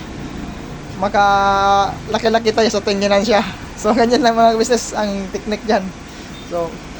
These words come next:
dapat aware tayo sa ating mga gastos at sa ating mga pumapasok na pera. Ganun lang ang, ano lang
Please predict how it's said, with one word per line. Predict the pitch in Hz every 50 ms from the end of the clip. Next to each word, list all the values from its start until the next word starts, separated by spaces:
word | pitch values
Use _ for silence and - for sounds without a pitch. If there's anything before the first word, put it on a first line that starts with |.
| - - - - -
dapat | 185 - - 214 208 208 233
aware | 208 202 208 220 220 220
tayo | 233 226 226 240 254 339
sa | - - 202 175 180 180
ating | - - 202 202 202 202 202 196 196 196 196
mga | 196 196 202 202 196 196 196 196 196 196 190 190 185 - - - - - - - - - - -
gastos | 196 190 - - - 240 247 - - - - - - - -
at | 185 175 -
sa | 202 190 190
ating | - 196 196
mga | 196 196 196 190 190 190 185 180 180 180 165 165 - - - - - - - -
pumapasok | - 202 208 202 196 202 202 - 214 208 -
na | 202 185
pera. | - 208 208 220 220 247 - - - - 185
Ganun | 185 208 220 233
lang | 247 240 240
ang, | 233 226 233 233 226 226 226
ano | 233 240 247
lang | 254 247 226